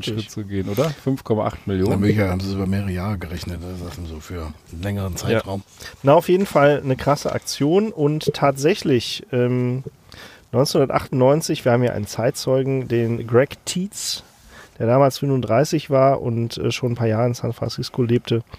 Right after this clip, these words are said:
Speaker 1: der war tatsächlich der Zweite, der sich so ein, äh, Tattoo geholt hatte und damit sich, äh, kostenloses mexikanisches Essen erhoffte für den Rest seines Lebens.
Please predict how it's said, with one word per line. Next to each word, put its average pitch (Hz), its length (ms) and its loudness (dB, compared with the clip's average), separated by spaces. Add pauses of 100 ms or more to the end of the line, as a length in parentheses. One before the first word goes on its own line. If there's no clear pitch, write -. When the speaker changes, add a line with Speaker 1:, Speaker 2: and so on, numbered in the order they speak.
(640)
Speaker 1:
der 113 520 6
war 107 380 0
tatsächlich 117 500 -4
der 110 140 -2
Zweite, 113 440 2
der 113 160 4
sich 113 160 -2
so 113 160 -2
ein, 110 220 -2
äh, 110 140 -6
Tattoo 117 340 -4
geholt 113 360 2
hatte 165 280 -2 (920)
und 127 500 4
damit 120 500 4
sich, - 480 -2
äh, 147 160 4
kostenloses 135 600 0
mexikanisches - 720 -4
Essen - 340 -4
erhoffte 104 560 -4 (120)
für - 140 -8
den 123 140 0
Rest 104 260 -8
seines 107 320 -4
Lebens. 117 480 -4